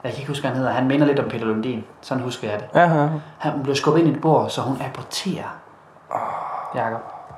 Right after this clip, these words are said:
Speaker 1: Spoiler alert forresten. Fa-, fantastisk
Speaker 2: Fint.
Speaker 1: serie, T V-serie.
Speaker 2: Ja, ja, fuldstændig.
Speaker 1: Og for-, forfærdelige ting, der sker for Trine Pal-, øh, Gabys karakter, øh, Trine Palsens karakter, Gabby
Speaker 2: Ja,
Speaker 1: der.
Speaker 2: ja.
Speaker 1: Ja.
Speaker 2: Men det er en, øhm,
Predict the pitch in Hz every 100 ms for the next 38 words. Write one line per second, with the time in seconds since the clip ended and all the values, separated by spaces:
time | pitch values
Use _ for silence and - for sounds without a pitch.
0 | - - - 131 131 123 117 110 - 113
1 | 107 - - - - - - - - -
2 | - - - - - - - - 131 139
3 | 135 131 127 139 147 - 120 113 - -
4 | 120 135 156 117 - 143 143 131 107 -
5 | 139 165 151 127 143 123 - 127 110 117
6 | - 117 110 117 120 123 110 117 123 123
7 | 110 - 131 - 131 120 113 110 139 127
8 | 143 151 - 123 113 127 123 123 127 117
9 | 131 - 127 - - - - - - -
10 | 113 - - - - - - - - -
11 | - - 143 156 135 82 127 139 135 127
12 | 127 127 123